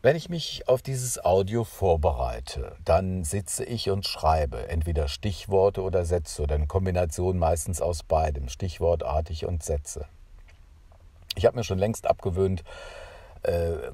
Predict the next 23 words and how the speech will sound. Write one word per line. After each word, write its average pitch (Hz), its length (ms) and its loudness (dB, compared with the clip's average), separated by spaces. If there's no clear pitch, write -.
komplette 101 540 4
Skripte - 480 -4
zu 95 180 -2
schreiben, 92 460 2
die 90 100 -2
vollkommen 95 560 2
punkt- 98 300 -2
und 87 160 -4
kommastrichmäßig 92 1120 0
ausformuliert 90 800 0
sind 87 260 -2
und 82 80 -2
grammatikalisch 85 840 0
korrekt 82 400 -2
sind, 90 240 -2
sondern 82 480 -2
in 78 80 -4
der 80 160 2
Regel 92 260 -2
arbeite 85 400 2
ich 87 260 -4
am 82 140 0
iPhone 85 600 0